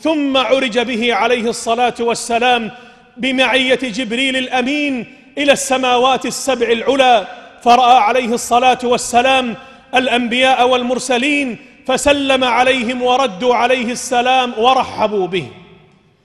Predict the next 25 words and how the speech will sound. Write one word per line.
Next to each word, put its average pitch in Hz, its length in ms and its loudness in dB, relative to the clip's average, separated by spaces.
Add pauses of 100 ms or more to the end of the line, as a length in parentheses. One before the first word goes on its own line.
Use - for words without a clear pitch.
(280)
فرأى 226 340 4
في 233 60 -8
السماء 226 440 0
الأولى 220 340 0
آدم 214 440 0
عليه 208 300 -2
الصلاة 214 460 -2
والسلام، 214 680 -2 (520)
وعن 220 300 0
يمينه 226 760 -2
أسودة 226 800 -2 (340)
إذا 240 300 0
نظر 233 380 2
إليها 233 560 0
ضحك، 247 360 0 (440)
وهي 233 340 2
أرواح 233 460 2
السعداء 233 760 0
من 233 180 -6
ذريته، 240 680 -2 (380)
وعن 220 340 2
يش-، 240 220 -4
وعن 233 360 0
شماله 240 720 -2
أسودة 247 640 -2